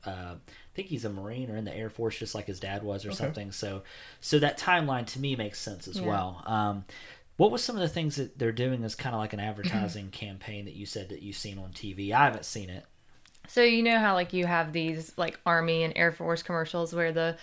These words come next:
Speaker 3: the parents are all like, "Oh, I'm so proud of my, you know, my, my daughter or my son or whatever." And it, they've done that. And when you first start watching this, this commercial, you think it's for one of those commercials for the Army or National Guard or whatever.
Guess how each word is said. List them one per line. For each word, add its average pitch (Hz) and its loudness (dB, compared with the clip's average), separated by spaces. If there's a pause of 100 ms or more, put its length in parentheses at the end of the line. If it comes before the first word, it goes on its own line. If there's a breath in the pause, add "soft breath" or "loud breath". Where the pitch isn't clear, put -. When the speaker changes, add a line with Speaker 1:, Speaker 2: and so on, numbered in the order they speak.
(160 loud breath)
Speaker 3:
the 175 -2
parents 170 2
are 170 2
all 170 2
like, 165 2 (300 loud breath)
"Oh, 247 8
I'm 240 6
so 240 2
proud 233 0
of 233 2
my, 226 0
you 214 -4
know, 214 0
my, 214 -2
my 208 -4 (180)
daughter 196 0
or 190 -4
my 190 -2
son 190 -2
or 185 0
whatever." 185 0 (340 loud breath)
And 185 2 (420 loud breath)
it, 202 4
they've 202 6
done 220 8
that. 185 12
And 185 4
when 190 4
you 190 6
first 220 0
start 185 6
watching 175 2
this, 165 -4 (260)
this 175 0 (400)
commercial, 208 4
you 196 6
think 208 4
it's 196 2
for 208 4
one 185 4
of 180 6
those 175 4
commercials 170 2
for 165 0
the 160 6
Army 165 4
or 185 4
National 147 -2
Guard 160 2
or 185 4
whatever. 175 4